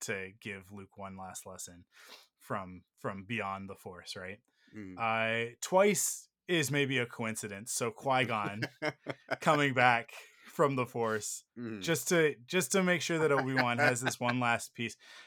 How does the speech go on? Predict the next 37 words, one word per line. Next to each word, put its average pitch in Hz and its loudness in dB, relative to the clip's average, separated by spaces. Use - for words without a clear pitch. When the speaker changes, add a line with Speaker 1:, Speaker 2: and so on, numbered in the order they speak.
Speaker 1:
But 156 6
three 175 0
times 139 0
is 113 -4
now 107 0
a 95 -10
pattern, 95 -4
right? 110 -4
Like, 113 -4
this 120 0
is 131 -2
Speaker 2:
Mm. 127 -2
Speaker 1:
now, 123 4
this 131 0
is 139 -2
now 131 4
a 110 2
thing 104 -4
that, 98 -8
that 98 -4
happens 101 -10
in 120 -2
Star 92 -4
Wars. 117 -14
Uh, - -10
Speaker 2:
Mm. 95 -8
Speaker 1:
and, 107 -6
uh, 98 -10
you 113 -6
know, 92 -14
like, 101 -12
like, 95 -16
uh, 95 -16
uh, 98 -12
Anakin 107 -6
coming 120 -4
back 98 -6